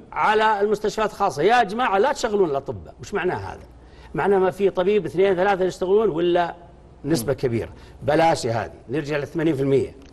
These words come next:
Speaker 2: يا.
Speaker 1: وأتكلمك على أشياء منشورة، غير كذا في فمي ما، ما أقدر أقول لك، يعني، إذا أقدر أوريك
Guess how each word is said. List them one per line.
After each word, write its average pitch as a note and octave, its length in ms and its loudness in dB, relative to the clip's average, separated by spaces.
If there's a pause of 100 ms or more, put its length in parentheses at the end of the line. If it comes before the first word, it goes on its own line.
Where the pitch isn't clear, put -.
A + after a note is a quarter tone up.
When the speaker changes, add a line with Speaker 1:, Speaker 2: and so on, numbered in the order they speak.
Speaker 2:
يا. C3 180 -4 (640)
Speaker 1:
وأتكلمك G3 600 0
على F3+ 140 0
أشياء G3 240 2
منشورة، F#3+ 540 2
غير E3+ 180 -2
كذا A3 220 -2
في F3+ 140 -2
فمي G#3 240 2
ما، G#3+ 220 2
ما F3 120 0
أقدر A3 420 0
أقول F#3 240 0
لك، D3+ 180 -4 (260)
يعني، C3 640 0
إذا C3+ 140 -2
أقدر F3+ 260 2
أوريك F3+ 540 0